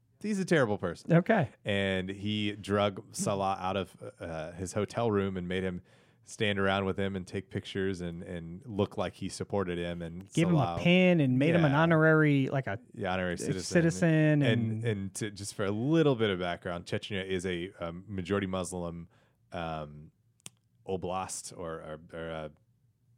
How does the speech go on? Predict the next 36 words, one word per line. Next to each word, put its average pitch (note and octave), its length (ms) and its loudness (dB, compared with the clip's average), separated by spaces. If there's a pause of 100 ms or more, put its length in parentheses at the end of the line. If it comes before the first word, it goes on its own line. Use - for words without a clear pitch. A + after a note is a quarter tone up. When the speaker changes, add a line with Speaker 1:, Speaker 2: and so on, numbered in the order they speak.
(1000)
Speaker 1:
autonomous A2+ 560 -2
region G2 280 -4
of E3 100 4
Speaker 2:
Mm-hmm. D#3 180 6
Speaker 1:
Russia. G#2+ 420 -2
They G2+ 120 -4
sort - 340 -4
of F#2 100 -8
run G#2 180 0
themselves. G#2+ 720 -2 (560)
They've F#2+ 120 -2
had G2 100 2
a G2 40 2
lot G2 160 2
of F#2+ 60 -6
problems. G2+ 340 0
There've F2+ 120 -6
been F2+ 120 -6
several F#2 380 0
wars, F2+ 540 -4 (420)
uh, E2+ 160 -6
between F#2 340 -6
them F#2 220 -2
and F2+ 120 -2
Russia, F#2 460 -4
and E2 300 -8 (100)
Kadyrov F2 480 0
is E2+ 140 -6
Putin's, F2+ 640 -10
like, D#2+ 240 -10 (180)
handpicked F2 680 -8 (320)
dictator F2 500 -8
of E2 120 -10
the F2 160 -6
area. E2 560 -8
Speaker 2:
Yeah. A#2 240 0